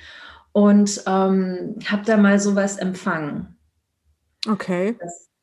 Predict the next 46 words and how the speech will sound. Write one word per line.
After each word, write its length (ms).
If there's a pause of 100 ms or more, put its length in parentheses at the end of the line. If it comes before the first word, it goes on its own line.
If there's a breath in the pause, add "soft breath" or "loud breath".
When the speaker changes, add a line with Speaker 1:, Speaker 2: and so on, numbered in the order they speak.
(100)
Speaker 1:
das, 180
die 140
ist 140
halt 220
sehr, 180
sehr 140
früh 220
gestorben. 880
Ähm, 460
die 140
hat 360
auch 100
meine 180
Mutter 260
nicht 320
kennengelernt, 640
damit 260
sie 120
mir 140
vielleicht 280
was 140
hätte 180
erzählen 440
können. 360 (280 loud breath)
Meine 240
Oma 240
ist 180
mittlerweile 460
verstorben, 600
die 100
kann 160
ich 140
auch 60
nicht 180
fragen, 360
aber 360 (580 loud breath)
da, 220
das 300
war 120
eine 240
relativ 440
eindeutige 960
Nachricht, 880
dass 200
da 360
was, 500